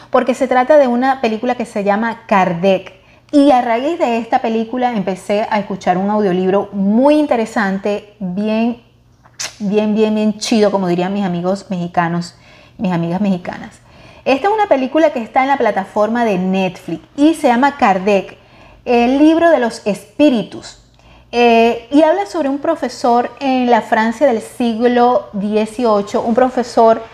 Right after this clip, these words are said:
asiste a una sesión de espiritismo y escribe una serie de libros acerca de sus experiencias. Y la verdad es que la película está muy buena y, y, y dura aproximadamente dos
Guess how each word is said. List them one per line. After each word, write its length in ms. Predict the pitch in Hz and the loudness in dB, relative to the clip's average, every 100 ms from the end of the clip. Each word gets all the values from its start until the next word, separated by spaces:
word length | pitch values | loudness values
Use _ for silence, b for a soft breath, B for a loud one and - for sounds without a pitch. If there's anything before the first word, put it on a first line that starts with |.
| B B | B B
asiste 560 | 233 226 311 320 - 277 | -4 -2 -2 -2 0 0
a 120 | 226 | 0
una 180 | 220 269 | -2 -2
sesión 320 | 262 - 214 | -4 -4 -2
de 60 | 233 | -2
espiritismo 680 | 233 277 262 269 233 226 214 | -2 -4 -2 -2 0 0 0
y 80 | |
escribe 460 | 196 - - 285 240 | -4 -4 -2 0 2
una 160 | 208 220 | 0 -2
serie 260 | - 226 | -2 0
de 80 | 208 | 0
libros 300 | 196 214 226 220 | 0 0 -2 -2
acerca 480 | 185 - 190 208 202 | -4 -2 -2 -2 -4
de 140 | 175 | -4
sus 420 | - 233 214 - - | -6 -6 -6 -6 -10
experiencias. 1040 | 202 - - 180 190 190 170 160 - - - B B B B B - | -10 -10 -8 -4 -2 0 -2 -4 -10 -20 -20 B B B B B -2
Y 160 | 277 285 | 2 4
la 120 | 208 | 4
verdad 440 | 196 202 196 202 | 4 4 2 2
es 200 | - 196 | -2 -4
que 160 | 196 220 | -4 -4
la 100 | 202 | -4
película 540 | 175 170 - 196 185 - - | -4 -6 -2 -2 -2 -4 -16
está 420 | 180 - 175 - | -18 -6 -6 -6
muy 380 | 196 196 214 233 | -6 -2 0 0
buena 480 | 180 175 160 170 190 b b b b b - | 0 -2 -2 -6 -10 b b b b b -2
y, 640 | 254 240 233 226 214 208 202 - _ _ _ _ _ _ - | 0 2 2 2 0 -2 -6 -10 _ _ _ _ _ _ -2
y, 100 | 254 | 0
y 260 | 262 254 | 0 2
dura 320 | 247 294 370 381 | 4 4 4 2
aproximadamente 760 | 262 247 240 262 277 277 262 | 0 -2 -2 0 0 0 0
dos 200 | 214 247 | -2 -4